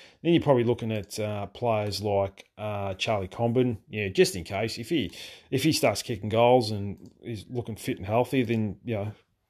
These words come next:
key forwards are hard to find. So there might be teams out there that, uh, throw ridiculous offers at him. So they're probably, uh, three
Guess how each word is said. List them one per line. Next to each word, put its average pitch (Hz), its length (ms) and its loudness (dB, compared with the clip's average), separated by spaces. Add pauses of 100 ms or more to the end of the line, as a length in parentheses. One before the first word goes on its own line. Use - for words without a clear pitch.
(140)
key 156 160 2
forwards 110 340 2
are 90 60 0
hard 107 200 4
to - 80 -16
find. 120 320 2
So 92 220 -2 (840)
there 127 140 0
might 160 220 4
be - 60 -10
teams 90 340 -4
out 131 160 -2
there 76 140 -10
that, - 280 -14
uh, 87 180 -4
throw 92 300 0 (380)
ridiculous 117 560 2
offers 127 280 0
at 82 120 -2
him. 80 100 -8
So 90 400 -4 (1300)
they're 147 120 4
probably, 90 460 2
uh, 92 140 -10
three 123 460 0